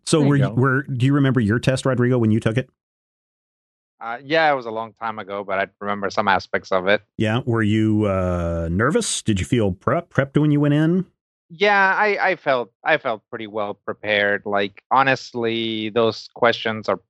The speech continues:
Speaker 3: pretty easy, and if you prep for them, you know, again, there's a hundred questions, and, like, you know, some of, again, some of them, like, just give you the answer in the question,
Speaker 1: Mm-hmm.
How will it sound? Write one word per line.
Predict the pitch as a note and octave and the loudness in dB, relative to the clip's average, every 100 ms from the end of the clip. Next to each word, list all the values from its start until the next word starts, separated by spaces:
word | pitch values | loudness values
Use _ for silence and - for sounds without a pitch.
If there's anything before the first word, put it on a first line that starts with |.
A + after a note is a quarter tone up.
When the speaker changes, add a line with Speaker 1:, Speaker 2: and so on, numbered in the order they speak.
| - - | -20 -4
Speaker 3:
pretty | D3 D3+ C#3 A#2+ A2+ | 2 4 4 0 -4
easy, | A2+ A2 A2 G#2 G#2 G2+ | -6 -6 -4 -2 0 2
and | G#2 | 2
if | G2+ | 0
you | G#2 | -4
prep | - A#2+ A2 - | 0 2 2 2
for | A2 | -4
them, | G2 G2+ G2+ G2 G2 G#2 - | 0 0 0 -2 -6 -12 -6
you | |
know, | G#2 G2+ | -2 0
again, | A#2+ C3 A#2+ | 2 0 0
there's | C#3+ C3+ | 0 0
a | |
hundred | C3 C#3 B2 - | -2 -2 -4 -4
questions, | B2+ A#2+ - A2+ G#2 | -4 -4 -6 -12 -8
and, | A2 G2+ | -8 -6
like, | G2+ G2 - _ _ _ _ _ _ _ | -6 -6 -10 _ _ _ _ _ _ _
you | B2 | -4
know, | C#3 G2 | -4 -2
some | C3+ B2+ | 0 2
of, | C3+ | 2
again, | A#2+ A#2+ A#2 A2 | 0 2 0 -2
some | - B2 | -6 -4
of | A2 | 0
them, | A2+ A2 | -2 0
like, | G2+ G2 | -4 -4
just | - G#2+ - _ _ _ _ _ _ _ | -8 -12 -12 _ _ _ _ _ _ _
give | B2+ A#2 | -4 -2
you | B2 | 0
the | A2+ G#2+ | 2 2
answer | A2+ A2+ B2 | 2 0 -4
in | A#2 A2 A2 | -4 -6 -4
the | A2+ | -4
question, | - A2 G#2+ - C3 B2 B2+ C#3 | -2 0 0 0 2 2 0 -4
Speaker 1:
Mm-hmm. | A#2+ A2+ G2+ | 0 2 2